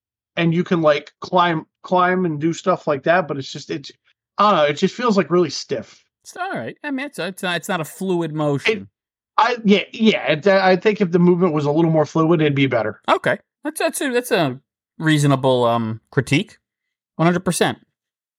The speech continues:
Speaker 1: Other than that, I like, I, lo-, I love the game. I love the, the way that the glove works and the way looting is and everything. It's pretty cool.
Speaker 2: Oh, okay.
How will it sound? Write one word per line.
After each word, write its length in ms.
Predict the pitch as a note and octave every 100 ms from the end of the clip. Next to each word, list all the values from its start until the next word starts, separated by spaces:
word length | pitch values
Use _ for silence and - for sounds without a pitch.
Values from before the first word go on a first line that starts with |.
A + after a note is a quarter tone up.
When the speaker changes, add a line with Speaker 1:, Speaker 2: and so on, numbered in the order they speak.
| -
Speaker 1:
Other 180 | G#3 A#3+
than 200 | G#3+ F3+
that, 180 | F#3+
I 100 | F3+
like, 240 | D3 D#3+ D3+
I, 100 | D3+
lo-, 180 | C#3+ C3
I 100 | C#3+
love 240 | D3 D#3+ C#3
the 80 |
game. 280 | C3 C#3 B2+
I 60 | C3
love 220 | C#3+ C#3
the, 140 | C#3
the 160 | C3+ C#3+
way 180 | C#3 C3+
that 180 | C#3 C3
the 80 |
glove 300 | B2 C3 B2+
works 480 | A#2+ B2+ B2+ A#2 -
and 300 | A2 G2+ G2 - _ _ _ _ _ -
the 120 | C#3
way 160 | C#3+
looting 380 | C3+ C#3 C#3 C3+
is 280 | B2+ B2+ B2
and 120 | B2+
everything. 420 | B2+ A#2+ B2 B2+ A#2+
It's 120 | A#2
pretty 220 | - A2+ G2
cool. 240 | G2 G2+ _ _ _ -
Speaker 2:
Oh, 200 | G#3+ C#4+
okay. 360 | - D#3+ D3